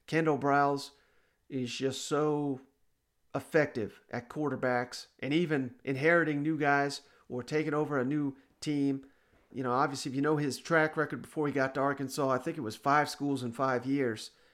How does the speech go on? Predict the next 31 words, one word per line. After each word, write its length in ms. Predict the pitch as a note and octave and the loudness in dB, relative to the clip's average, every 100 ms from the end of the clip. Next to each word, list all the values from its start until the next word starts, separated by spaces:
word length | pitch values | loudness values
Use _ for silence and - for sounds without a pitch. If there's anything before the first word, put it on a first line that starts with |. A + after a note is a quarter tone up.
| _ - | _ -6
Normally, 680 | D3 E3+ E3 D#3 D#3 D3+ - _ _ _ _ _ _ _ _ _ - | 0 2 2 2 2 0 -8 _ _ _ _ _ _ _ _ _ -6
that's 220 | C3+ - | -6 0
terrible 540 | E3 D#3+ B2+ B2+ B2 - - | 6 6 6 0 -2 -8 -6
for 420 | C#3+ C3 B2+ A#2+ - _ | 0 2 2 -2 -12 _
getting 220 | D3+ B2+ C3 _ _ _ _ | 0 0 -4 _ _ _ _
production 680 | C#3 C3+ D3 - C3+ B2 - - | -2 2 0 -2 -4 -4 -6 -6
immediately. 680 | C3 D3 C3 G#2+ A#2 A#2 - _ - - | -2 0 0 0 -2 -4 -10 _ -14 0
Basically 400 | D#3 E3 D#3 C#3 | 2 2 2 2
the 340 | C3 B2 - - | 2 -2 -4 -8
exact 500 | B2+ A#2 C3+ C3+ C3+ | -10 -4 0 0 0
opposite. 520 | C3+ B2+ B2+ C#3 A#2+ - - _ | 0 0 -2 -4 -6 -8 -20 _
The 80 | - | -4
only 180 | D#3 D#3+ | 0 0
place 400 | C3 - D3+ C#3 | -2 0 0 0
he 100 | C#3+ | -6
kinda 260 | C#3+ D3 B2+ | -2 -2 -2
struggled 460 | - D3 C#3 C3 | -2 -2 -2 -6
to 300 | - C3 B2 | -4 -2 -2
implement 380 | C3+ C#3+ C#3 C3+ | -2 -2 -2 0
his 100 | B2 | -2
system 320 | - C3+ C3 | -6 -8 -8
was 100 | A#2+ | -10
Florida 340 | - D3+ C#3 A#2 | -8 -6 -4 -4
State. 460 | - D3+ C#3 C3+ - _ _ _ _ | -2 0 0 -2 -12 _ _ _ _
I 60 | - | -6
thought 360 | - F#3+ F#3 | 0 0 0
he 140 | D3 D#3 | -4 -4
struggled 440 | - F#3 E3+ D3+ | 0 0 2 2
a 40 | A#2 | 2
little 600 | A#2 F3+ A3+ A3 G3+ C#3 | -2 2 6 8 6 4
bit 420 | C#3 C3+ C3+ | 4 4 0